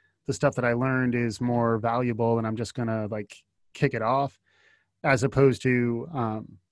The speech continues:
you know, almost getting back to that initial consciousness where, like, I'm first acquiring the skill.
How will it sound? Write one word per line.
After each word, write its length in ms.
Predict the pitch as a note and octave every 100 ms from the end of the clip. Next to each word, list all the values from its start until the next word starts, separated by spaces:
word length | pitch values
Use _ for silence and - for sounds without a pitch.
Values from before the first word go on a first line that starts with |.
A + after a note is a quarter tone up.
| _ _ _ -
you 80 | C3
know, 160 | A2
almost 360 | A2 D3 C#3 A#2+
getting 240 | C3+ B2
back 220 | B2 A#2+ -
to 120 | B2
that 180 | A#2+ A#2
initial 540 | A#2+ B2+ C3+ - A#2+
consciousness 720 | - B2 A#2 A2 - A#2+ G2+
where, 160 | B2 A2+
like, 180 | A2 A2
I'm 140 | A2+
first 320 | - C3+ A#2
acquiring 480 | A2 - C3+ B2+ A#2
the 80 | A2
skill. 500 | - - A2 G#2 G#2